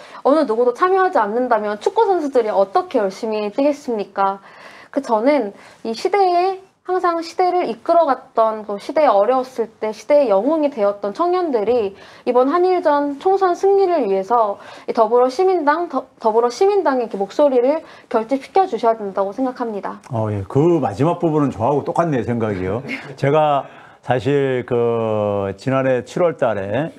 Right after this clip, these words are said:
Speaker 2: 일본에서 이제 이렇게 경제 도발해 왔을 때, 도발해 왔을 때 그때 저는 이, 에, 그 부분을 어떻게 이제 이해를 했냐면은, 당시 제가 뉴스공장 나가가지고, 에, 문재인 정권을 이제 자초시키려고 하는 것이다.
Speaker 1: 네.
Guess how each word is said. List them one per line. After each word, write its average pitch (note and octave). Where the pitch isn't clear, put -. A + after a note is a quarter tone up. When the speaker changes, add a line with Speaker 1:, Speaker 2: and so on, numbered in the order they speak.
Speaker 2:
일본에서 B2
이제 G#2
이렇게 G2+
경제 A#2
도발해 G#2
왔을 F#2
때, G2
도발해 A#2+
왔을 A2
때 A#2
그때 B2
저는 A#2
이, A2+
에, G#2
그 G2
부분을 A2+
어떻게 A2+
이제 A2
이해를 G2+
했냐면은, F#2+
당시 G#2+
제가 A2
뉴스공장 A2
나가가지고, F2+
에, F#2+
문재인 B2
정권을 G#2+
이제 F#2
자초시키려고 G#2
하는 F2+
것이다. D2+
Speaker 1:
네. -